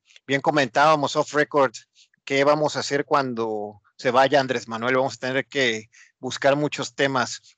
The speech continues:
porque ahorita pululan los temas. De hecho, esta semana fue muy, muy movida para el presidente Andrés Manuel López Obrador,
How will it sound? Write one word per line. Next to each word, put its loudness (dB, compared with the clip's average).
porque 0
ahorita 2
pululan 4
los -2
temas. 0
De -2
hecho, 2
esta -6
semana 0
fue 0
muy, 2
muy 2
movida 4
para 4
el -10
presidente -4
Andrés -4
Manuel -6
López -6
Obrador, 2